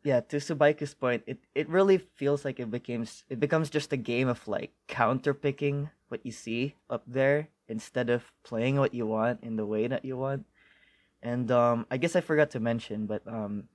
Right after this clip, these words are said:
like, the biggest motivators I have for games in general is not winning. It's, uh, you know, getting better, right? And, you know, after reaching the top for so long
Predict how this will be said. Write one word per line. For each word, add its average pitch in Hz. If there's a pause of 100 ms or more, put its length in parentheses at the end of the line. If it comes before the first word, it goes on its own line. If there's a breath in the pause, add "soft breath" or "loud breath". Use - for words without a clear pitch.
(100)
like, 113
the 131
biggest 170 (180)
motivators 113
I 104
have 113
for 104
games 113
in 101
general 107
is -
not 117
winning. 113 (180)
It's, -
uh, 110
you 113
know, 101
getting 127
better, 107 (180)
right? 104 (180)
And, 131
you 139
know, 131
after 139
reaching 151
the 127
top 120
for 117
so 110
long 104